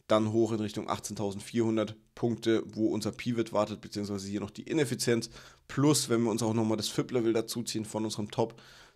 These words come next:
zu unserem Tief, sehen wir auch, dass hier oben dann auch noch das Golden Pocket auf uns wartet. Also die Überschneidungen hier oben wäre einfach Wunschszenario, dass wir hier nochmal einen doppelten Boden kriegen. Mit diesem doppelten Boden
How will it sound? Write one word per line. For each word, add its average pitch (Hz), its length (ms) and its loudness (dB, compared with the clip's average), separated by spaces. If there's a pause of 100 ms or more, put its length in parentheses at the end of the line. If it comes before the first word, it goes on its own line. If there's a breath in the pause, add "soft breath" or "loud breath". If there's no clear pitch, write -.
zu 127 340 -4
unserem 107 540 -2
Tief, 127 280 -4
sehen 110 260 2
wir 98 100 2
auch, 95 100 -2
dass - 160 -6
hier - 160 -4
oben 196 180 -4
dann 95 140 -2
auch 85 140 -4
noch 98 100 -4
das - 200 -6
Golden 92 280 -6
Pocket - 420 0
auf - 200 -6
uns - 160 -10
wartet. 90 220 -4
Also 104 180 -4
die 104 40 -4
Überschneidungen 117 600 2
hier 113 160 2
oben 113 240 0 (500 loud breath)
wäre 110 380 4
einfach 104 280 -2
Wunschszenario, 110 640 2
dass 104 200 -4
wir 107 40 -2
hier 107 120 0
nochmal 104 180 -2
einen 98 80 -4
doppelten 95 360 -8
Boden 98 240 -6
kriegen. 139 440 -4 (400 loud breath)
Mit 120 160 0
diesem 120 200 0
doppelten 107 360 2
Boden 110 540 -2